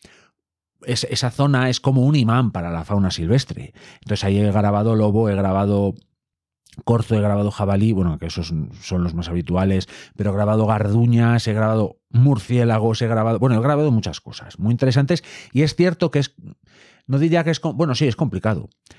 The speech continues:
Es complicado porque es que esa zona os sorprendería, sab-, no voy a decir dónde está, para no dar pistas, pues, para gente que no quiera hacer el bien a la naturaleza, <laughs> ni a los integrantes de ese ecosistema, pero está sorprendentemente cerca de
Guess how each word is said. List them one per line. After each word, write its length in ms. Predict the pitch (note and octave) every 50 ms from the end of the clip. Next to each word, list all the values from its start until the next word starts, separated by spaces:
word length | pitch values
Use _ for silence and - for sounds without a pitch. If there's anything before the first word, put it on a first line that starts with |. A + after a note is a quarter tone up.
| _ _ _ _ _ _ _ _
Es 120 | - C#3 -
complicado 460 | A3+ A3 F#3 G#3 G3+ A3 G#3+ A3+ A3+
porque 200 | F3+ F3+ C#3+ -
es 80 | E3+ D#3+
que 120 | - A#3
esa 220 | A3+ G3+ - F3+ D3+
zona 260 | - F#3+ G3 E3 D3
os 60 | C#3+
sorprendería, 800 | - D3+ C3 B2 - A#2 A#2 A#2 A2+ A2 C#3 D#3+ F3+ F#3 - - _ _ _ _ _ _ -
sab-, 260 | - - B2+ B2 B2+
no 140 | C3 C#3+ D3
voy 140 | E3 F#3
a 40 | F3+
decir 240 | F3 D3+ B2 - C#3+
dónde 180 | C#3+ C#3 B2+ G2
está, 400 | - - - C#3 A2 D2 - - _ _ _ _ _ _ _ _ _ _ _
para 260 | - G2 G2 F#2+ F#2
no 120 | F#2+ G#2+ A#2
dar 200 | B2 A#2+ A2+ -
pistas, 300 | - B2 - - C3 -
pues, 160 | - A#2 -
para 180 | - G#2+ F#2 F2
gente 240 | - G2+ F#2+ C3+
que 80 | B2+ B2+
no 120 | B2 B2+
quiera 340 | B2+ - C#3+ D3 C3 A2 G2
hacer 220 | F#2+ - B2+ A#2+ A2
el 100 | G2 F2
bien 300 | G2 B2 C3 A2+ F#2 F2
a 60 | F2+
la 80 | F2+
naturaleza, 540 | F2 E2+ E2 - D#2+ E2+ F2+ G2+ A2+ - - - G2+ - - - - - _ _ - -
<laughs> 500 | - - - - - - F#3+ G3+ F3+ C#3 -
ni 80 | A2+
a 40 | A2
los 120 | A2 G2+ G#2
integrantes 500 | A2+ G#2 A2 G#2+ G#2+ A2 A2+ A2+ A#2+ G#2+
de 80 | A2
ese 100 | G2+ G#2+
ecosistema, 580 | A2 - G#2 F2+ F2+ E2 - C3 C3+ G#2+ D2 - - - - - - _ _
pero 160 | - G#2+ G#2
está 260 | G#2 - - C3 D3
sorprendentemente 1040 | D#3+ - F#3 D#3 C#3 C3 A#2+ B2 C3 C#3+ D3 E3 D3+ C#3 C#3+ C#3 - F3+ F3 D#3+ - -
cerca 460 | - - B2+ C#3 E3+ - - G2 E2
de 1000 | E2+ F#2+ F#2+ F#2 F2+ F2+ F2 E2+ E2 D#2 D2+ C#2+ C#2 B1+ - - - - C#2